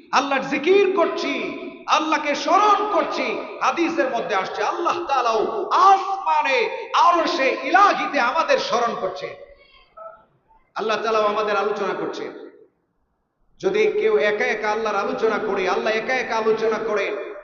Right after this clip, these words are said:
হাদিসের কথা, আর যদি অনুষ্ঠানে আলোচনা করে, আল্লাহ তাআলাও দুনিয়ার চাইতে দামি অনুষ্ঠান,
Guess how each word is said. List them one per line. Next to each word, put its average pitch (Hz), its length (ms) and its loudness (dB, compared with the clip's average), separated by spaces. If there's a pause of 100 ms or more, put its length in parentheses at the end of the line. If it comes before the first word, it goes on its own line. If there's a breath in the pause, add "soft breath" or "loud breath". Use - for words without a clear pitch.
(120)
হাদিসের 208 440 -10
কথা, - 540 -6 (500)
আর 330 440 2
যদি 320 340 2
অনুষ্ঠানে 330 680 2
আলোচনা 285 460 0
করে, 226 600 0 (140)
আল্লাহ 294 340 -2 (140)
তাআলাও 240 720 0 (100)
দুনিয়ার 359 460 2 (120)
চাইতে 247 400 -2
দামি 339 320 0
অনুষ্ঠান, 262 640 -2